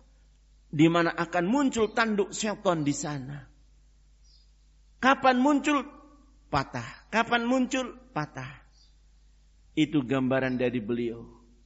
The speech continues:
Kemunculan Khawarij ini berulang. Muncul, berkembang, ditumpas habis. Muncul lagi,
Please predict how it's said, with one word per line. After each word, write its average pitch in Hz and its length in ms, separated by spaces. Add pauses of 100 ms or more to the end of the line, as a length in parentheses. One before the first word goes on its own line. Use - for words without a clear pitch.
(520)
Kemunculan 202 720
Khawarij 143 640
ini 117 480
berulang. 123 560 (1200)
Muncul, 143 720
berkembang, 135 800 (400)
ditumpas 135 720
habis. 120 560 (800)
Muncul 175 400
lagi, 175 640